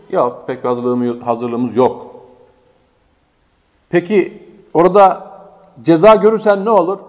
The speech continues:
"Aman bir yoluna koyarız." Yani tınlamayan, etkilenmeyen bir nesil var.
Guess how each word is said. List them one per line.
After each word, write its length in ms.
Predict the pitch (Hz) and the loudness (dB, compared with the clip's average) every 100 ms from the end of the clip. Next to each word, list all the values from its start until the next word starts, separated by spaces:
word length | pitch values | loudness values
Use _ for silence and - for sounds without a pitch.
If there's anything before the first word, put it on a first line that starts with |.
| - | -10
"Aman 420 | 165 135 156 139 | -6 -6 -8 -8
bir 40 | 135 | -6
yoluna 280 | 139 139 | -6 -6
koyarız." 440 | 131 120 92 - - _ _ _ _ _ _ _ _ _ _ _ _ _ 110 | -8 -8 -8 -16 -20 _ _ _ _ _ _ _ _ _ _ _ _ _ 2
Yani 300 | 139 165 147 - | 4 4 -2 -4
tınlamayan, 680 | 190 185 196 185 143 117 123 - - - 151 | 0 2 2 0 -2 -6 -10 -20 -20 -8 -8
etkilenmeyen 720 | 160 - 196 185 160 185 160 | -6 -2 0 -2 -6 -6 -6
bir 140 | 143 | -6
nesil 260 | 143 143 104 | -8 -12 -14
var. 160 | 85 | -16